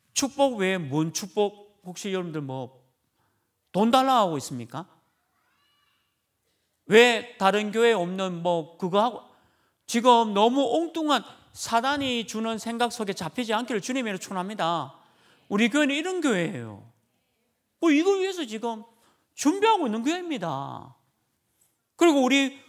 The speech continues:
후대들이 전부 오천 종족 가서 살릴 후대들이에요. 조금만 지나보세요. 십 년만 지나면 이 아이들이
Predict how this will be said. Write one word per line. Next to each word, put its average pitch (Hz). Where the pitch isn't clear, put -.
후대들이 247
전부 359
오천 254
종족 208
가서 180
살릴 202
후대들이에요. 208
조금만 302
지나보세요. 202
십 339
년만 359
지나면 208
이 294
아이들이 208